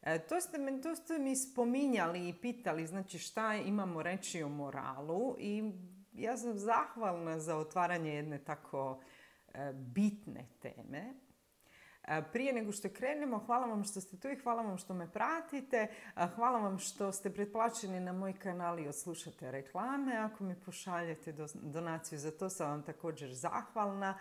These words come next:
kao i svima vama koji radite sa mnom.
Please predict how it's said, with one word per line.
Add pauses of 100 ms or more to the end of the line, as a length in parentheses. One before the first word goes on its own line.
(340)
kao
i
svima
vama
koji
radite
sa (140)
mnom.